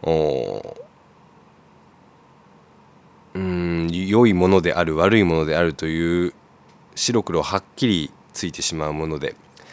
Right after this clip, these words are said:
そこから日本の場合は戦後八十年弱ですけれども、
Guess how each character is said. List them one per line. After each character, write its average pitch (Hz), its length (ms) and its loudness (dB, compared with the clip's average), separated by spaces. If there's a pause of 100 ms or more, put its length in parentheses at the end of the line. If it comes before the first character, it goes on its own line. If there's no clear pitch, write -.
(240)
そ - 320 -6
こ 131 120 -6
か 131 160 2
ら 123 260 6 (1160)
日 110 100 -2
本 120 200 6
の 95 80 4
場 82 200 4
合 82 160 2
は 80 300 0 (340)
戦 98 540 -2
後 90 220 2
八 90 460 -6
十 90 360 -2
年 85 240 -2
弱 85 240 -4
で 76 80 -8
す - 100 -14
け 80 120 -8
れ 73 80 -6
ど 76 80 -8
も、 76 260 -6